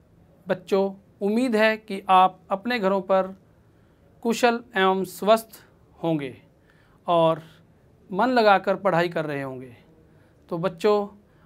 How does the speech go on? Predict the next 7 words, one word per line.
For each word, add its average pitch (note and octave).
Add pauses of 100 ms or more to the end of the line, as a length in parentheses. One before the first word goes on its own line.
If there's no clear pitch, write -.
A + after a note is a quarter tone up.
(120)
आज G#3+
हम A3
आपके F3+
बीच F#3 (880)
कक्षा A#3+
आठवीं G#3
की F#3+